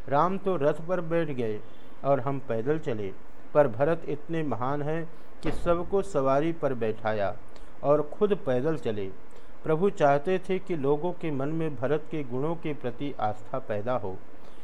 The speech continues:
प्रभु यह भी बताना चाहते थे कि आप मेरे साथ चलें, तो मैंने आपको बीच रास्ते में छोड़ दिया, पर उस अधूरी यात्रा को पूरी कराने की सामर्थ्य तो भरत जी में ही है।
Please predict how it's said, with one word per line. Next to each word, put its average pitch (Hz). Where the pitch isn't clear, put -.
प्रभु 165
यह 160
भी 180
बताना 156
चाहते 147
थे 170
कि 175
आप 170
मेरे 165
साथ 151
चलें, 110
तो 156
मैंने 175
आपको 139
बीच 143
रास्ते 117
में 123
छोड़ 135
दिया, 101
पर 151
उस 151
अधूरी 151
यात्रा 143
को 156
पूरी 160
कराने 143
की 139
सामर्थ्य 143
तो 131
भरत 110
जी 139
में 123
ही 113
है। 101